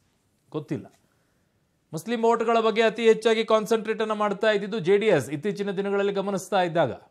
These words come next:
ಹಾಗಾಗಿ ಈಗ ಅದೇ ಮುಸ್ಲಿಮರ ಒಬ್ಬ ಅಭ್ಯರ್ಥಿಯನ್ನ ತಂದಿಟ್ಟಾಗ ಬೆಂಬಲ ಕೊಡ್ತೀರಾ, ಕೊಡಲ್ವಾ? ಹೆಂಗಿರುತ್ತೆ ನೋಡಿ, ಚೆಕ್ಮೇಟ್. So ಚೆಸ್, ಚೆಸ್ಸಲ್ಲಿ ಚೆಕ್ಮೇಟ್ ಕೊಡೋ ರೀತಿಯಲ್ಲಿ ಈಗ ಕಾಂಗ್ರೆಸ್ ಒಂದು ಚೆಕ್ಮೇಟ್ ಅನ್ನ ಕೊಟ್ಟಿದೆ ಜೆ ಡಿ ಎಸ್ಗೆ.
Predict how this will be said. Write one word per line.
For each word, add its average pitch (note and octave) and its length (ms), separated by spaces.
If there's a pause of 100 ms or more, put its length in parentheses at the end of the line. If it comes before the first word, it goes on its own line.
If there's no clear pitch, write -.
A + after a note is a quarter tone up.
(1000)
ಹಾಗಾಗಿ G3+ 320
ಈಗ G#3+ 100 (240)
ಅದೇ G#3+ 460
ಮುಸ್ಲಿಮರ G#3 640
ಒಬ್ಬ G3+ 300
ಅಭ್ಯರ್ಥಿಯನ್ನ G3+ 640
ತಂದಿಟ್ಟಾಗ F3+ 760
ಬೆಂಬಲ E3 440
ಕೊಡ್ತೀರಾ, D3+ 460
ಕೊಡಲ್ವಾ? D3 680 (600)
ಹೆಂಗಿರುತ್ತೆ D#3 580
ನೋಡಿ, E3+ 180
ಚೆಕ್ಮೇಟ್. F#3 600 (1400)
So G#2+ 80
ಚೆಸ್, - 460 (100)
ಚೆಸ್ಸಲ್ಲಿ F#3+ 500
ಚೆಕ್ಮೇಟ್ G3+ 520
ಕೊಡೋ F#3+ 200
ರೀತಿಯಲ್ಲಿ F#3 460
ಈಗ F#3+ 120
ಕಾಂಗ್ರೆಸ್ F3+ 580
ಒಂದು E3+ 160
ಚೆಕ್ಮೇಟ್ G3+ 500
ಅನ್ನ F3 140
ಕೊಟ್ಟಿದೆ D#3 560
ಜೆ C#3 200
ಡಿ F3 100
ಎಸ್ಗೆ. D3 440